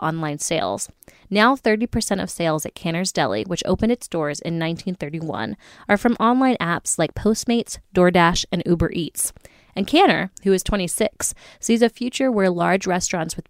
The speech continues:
big seating capacities could go the way of the vinyl record album." Cantor is the C E O of Ordermark,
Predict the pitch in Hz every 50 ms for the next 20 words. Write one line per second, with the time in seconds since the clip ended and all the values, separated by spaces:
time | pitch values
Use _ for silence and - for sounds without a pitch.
0 | _ - 185 220 220 - - - 240 233 220 208 202 - 180 - 185 170 175 196
1 | - - - - - - - - - - _ - 220 190 202 208 226 240 269 262
2 | 220 180 151 147 151 - - 156 - - 170 160 - 143 135 156 156 165 165 160
3 | 143 - - - - - - - - - - - - - 208 - - _ _ _
4 | _ _ _ _ - 254 285 302 330 330 294 240 - 202 185 - - 214 - 208
5 | 202 190 185 180 175 165 - - - 180 180 175 180 175 170 156 143 139 - -